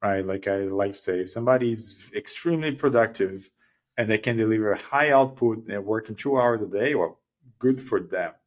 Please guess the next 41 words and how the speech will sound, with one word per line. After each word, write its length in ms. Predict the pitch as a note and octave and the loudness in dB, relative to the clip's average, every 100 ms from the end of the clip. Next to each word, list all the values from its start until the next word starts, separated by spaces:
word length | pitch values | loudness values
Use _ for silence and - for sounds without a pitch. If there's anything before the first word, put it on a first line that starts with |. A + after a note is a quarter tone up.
| _ _ _ C#3+ | _ _ _ -2
right? 280 | B2+ A2+ | 0 0
Like, 200 | A2+ G#2 | -4 -2
I 80 | A2 | 0
don't 220 | A2 A2+ | 0 -2
think 240 | B2 A2+ A#2 | -2 0 2
I 240 | G#2 G2 - - _ _ | 4 2 -4 -20 _ _
think 120 | B2 B2 | 0 8
about 240 | A#2 G#2+ | 8 8
an 120 | G#2+ | 6
office 360 | G#2 G#2 G#2+ - | 4 2 -2 -2
culture 440 | G#2+ G2+ - G2 | -2 -2 0 0
where 360 | G2 F#2+ F#2+ F#2+ _ _ _ - | 0 -4 -6 -10 _ _ _ -4
if 160 | A2 | 0
the 80 | G#2+ | 2
same 280 | G#2 C#3+ C3+ | 2 0 4
person 460 | B2+ A#2+ A2+ G#2+ - | 4 4 2 -4 -4
can 260 | A#2 G#2+ G2+ | -6 -4 -6
do 200 | G#2 G2+ | -4 -2
everything 520 | G2+ G2+ G#2 G#2 G2 G#2+ | -2 -4 -8 -10 -12 -14
in 260 | G2 G2 _ _ - | -16 -16 _ _ -14
two 240 | A2 A#2 | 0 6
hours, 340 | D3 A2 G2+ | 6 6 2
they 120 | A2 G#2 | 0 -2
will 80 | |
be 160 | G2+ G#2+ | -2 -8
six 280 | - C3 - | -8 -6 2
hours 380 | G#2+ G#2+ G2+ G#2 | 2 2 -2 -6
looking 260 | G2 G#2+ | -12 -8
at 220 | G2 F#2+ _ _ - | -6 -8 _ _ -6
Facebook 540 | - - - A2+ A2 | -4 -4 -2 -2 0
and 120 | G2+ | -4
their 140 | G2 F#2 | -4 -4
screen 340 | - A2 G#2+ | -8 -6 -2
just 220 | G#2 - | -2 -4
because 240 | - G#2 G2+ | -2 0 2
they 100 | F#2 | 0
have 180 | G2 - | -2 -4
to 100 | F2+ | -10
be 80 | |
physically 480 | G2 G2+ F#2+ - F#2+ | -10 -10 -12 -6 -6
present. 500 | - F2+ G2 B2 F3+ | -2 0 0 -2 -6